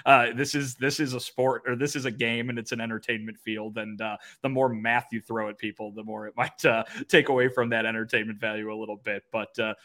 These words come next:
certainly what you can't deny, Joe Maddon has done the job of winning.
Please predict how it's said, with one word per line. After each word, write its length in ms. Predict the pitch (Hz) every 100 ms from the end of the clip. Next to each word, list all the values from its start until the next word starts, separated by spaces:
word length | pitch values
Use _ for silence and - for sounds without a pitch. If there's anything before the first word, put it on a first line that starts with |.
| _
certainly 680 | - 180 175 156 139 131 123 _ _ _ _ -
what 180 | 131
you 80 | 120
can't 240 | 135 123 -
deny, 360 | 113 110 104 - -
Joe 140 | 135
Maddon 300 | 123 117 110
has 120 | 107
done 200 | 107 110
the 100 | 107
job 260 | 104 104 98
of 140 | 101
winning. 360 | 107 107 104